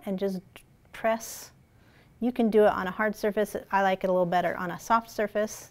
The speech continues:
which is why I'm using this craft foam. And I'm just eyeballing it, just dragging a crease in half.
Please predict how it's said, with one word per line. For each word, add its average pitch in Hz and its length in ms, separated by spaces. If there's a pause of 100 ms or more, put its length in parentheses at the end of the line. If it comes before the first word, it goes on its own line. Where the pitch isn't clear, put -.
which - 180
is 202 100
why 190 100
I'm 180 100
using 180 240
this 175 140
craft - 380
foam. 180 240 (460)
And 180 120
I'm 185 140
just 226 160
eyeballing 170 600
it, 175 180 (300)
just - 500
dragging 185 760
a 196 100
crease - 640 (800)
in 208 200
half. 185 560